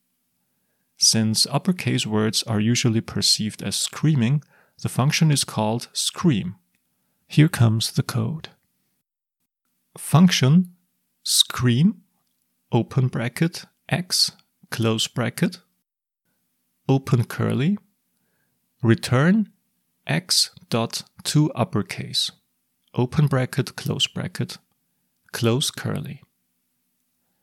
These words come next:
So if we send a nice "Hello world" greeting into this function, we will get a screamed uppercase greeting in return.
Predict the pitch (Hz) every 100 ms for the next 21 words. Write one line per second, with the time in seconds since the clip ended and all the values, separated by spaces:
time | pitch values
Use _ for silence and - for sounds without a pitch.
0 | _ _ _ - - 123 110 110 - 135
1 | - 117 - 139 131 120 110 113 - -
2 | 156 143 107 127 170 - 113 - 110 131
3 | 170 139 107 - 113 113 - 151 - _
4 | _ _ - 113 113 - 113 104 - -
5 | 135 147 151 - - - 127 - 165 -
6 | 117 117 - 101 - 98 90 98 - -